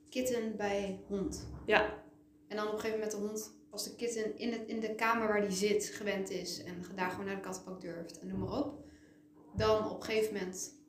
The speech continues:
Speaker 1: de hond daarmee gaan wandelen, dus echt uit huis hebben. Dan de kitten door het huis laten gaan en gewoon op zoek gaan. Dan weer terug naar de kamer en dan mag de hond weer terugkomen en dan ruikt hij overal die kat natuurlijk. En op die manier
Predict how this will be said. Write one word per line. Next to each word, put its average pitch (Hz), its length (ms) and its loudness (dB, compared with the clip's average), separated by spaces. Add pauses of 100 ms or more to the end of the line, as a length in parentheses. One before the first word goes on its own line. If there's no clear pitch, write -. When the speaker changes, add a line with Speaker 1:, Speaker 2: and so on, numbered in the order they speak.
(560)
Speaker 1:
de 196 120 -6
hond 220 560 2 (280)
daarmee 220 340 2
gaan 202 180 0
wandelen, 262 480 0
dus - 120 -10
echt - 280 -8
uit 196 180 -2
huis 190 240 -2
hebben. 285 340 -4 (160)
Dan 208 260 0
de 214 80 0
kitten 214 360 -2
door 208 140 2
het 196 120 -4
huis 202 240 -2
laten 214 220 -2
gaan 190 320 -4
en 196 160 -4 (140)
gewoon 202 180 -2
op - 100 -8
zoek 277 200 0
gaan. 277 300 4 (300)
Dan 208 180 -2
weer 226 100 0
terug 226 220 -4
naar 208 120 -4
de 196 100 -2
kamer 233 400 0
en 214 60 -4
dan 190 140 -4
mag 185 140 -6
de 196 80 -8
hond 196 180 -4
weer 214 140 -4
terugkomen 208 480 -4
en 208 60 -2
dan 185 100 -4
ruikt 165 240 -6
hij - 80 -8
overal 180 240 -6
die 175 120 -8
kat 214 260 -4
natuurlijk. 208 560 -4 (300)
En 190 60 -6
op 180 140 -6
die 202 120 0
manier 233 380 2